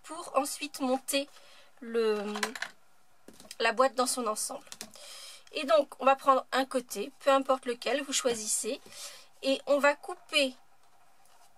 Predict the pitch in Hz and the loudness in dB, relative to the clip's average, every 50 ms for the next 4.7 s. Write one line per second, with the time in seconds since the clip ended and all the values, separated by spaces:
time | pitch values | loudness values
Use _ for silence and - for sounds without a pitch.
0 | - - - - - - - - - - - - - - - - - - - - | -20 -20 -20 -20 -20 -20 -20 -20 -20 -20 -20 -20 -20 -20 -20 -20 -20 -20 -20 -14
1 | - 214 - 269 277 349 381 - - - - 320 277 - - - - 254 247 240 | -6 -2 -2 -2 0 0 -2 -2 -2 -2 -4 -4 -6 -6 -12 -8 -2 0 2 4
2 | 240 233 240 233 240 233 233 233 233 233 240 240 240 220 - - - 262 - - | 4 4 6 6 4 4 4 2 2 0 -2 -6 -10 -12 -14 -18 -20 -20 -18 -20
3 | - - - 226 240 233 254 254 247 254 262 262 262 277 269 285 311 - - 302 | -18 -16 -8 -8 -4 0 2 4 6 6 4 4 4 2 2 2 -2 -4 -4 -4
4 | 285 - 247 247 - - 247 233 320 415 - - - | -2 -2 -2 -4 -2 0 2 2 2 2 0 -10 -14